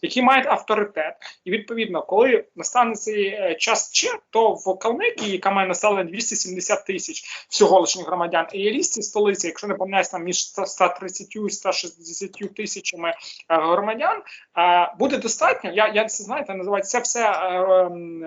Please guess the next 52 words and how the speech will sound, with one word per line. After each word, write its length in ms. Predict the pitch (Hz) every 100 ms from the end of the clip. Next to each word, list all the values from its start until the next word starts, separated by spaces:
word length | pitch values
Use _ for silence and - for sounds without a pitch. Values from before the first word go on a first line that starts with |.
| 165
московитам 480 | 190 - 269 247
повертається 460 | - 185 196 220 -
бумерангом. 460 | 170 190 185 147 131
От 260 | 139 -
вони, 180 | 208 262
е, 680 | 440 - - _ 170 175 175
розпалили 540 | 196 - 220 226 202
війну 260 | 180 202 208
в 60 |
чотирнадцятому 600 | 208 - 190 190 - 196 196
році 200 | - 196
своїми, 400 | - 190 190 185
е, 1080 | 180 180 175 170 170 165 165 165 170 165 160
загонами 520 | 170 185 208 180 175
Гіркіна, 540 | 143 202 208 156 143
да, 180 | 156 240
які 260 | 185 185 180
почали 380 | 170 - 175
цю 140 | 165 175
війну. 220 | 165 147 - - _
Ми, 260 | 220 220 190
це, 180 | 247 233 -
це 100 | 220
буде 240 | 226 220
бумеранг, 460 | 208 208 196 147 -
да? 180 | 175 208
Тільки 200 | - -
це 140 | - 226
не 80 |
будуть 240 | 233 359 254
загони 340 | 196 208 208
Гіркіна, 340 | 180 180 160 165
це 140 | 233
справді 400 | - 359 214 208 - _
буде 120 | 226
декілька 380 | 208 226 220 208
десятків 500 | 185 180 226 - 190
калмиків, 500 | 196 190 175 175 202
які 220 | 180 185
вже 340 | 208 160 175 175
є, 200 | 175 185
і 140 | 190
ми 100 | 185
знаємо 320 | 202 220 208
цих 220 | - 180 175
людей, 200 | 180 185
ми 100 | 170
з 80 |
ними 120 | 185 175
співпрацюємо, 500 | - - - 202 180
які 120 | -
готові 380 | 175 220 214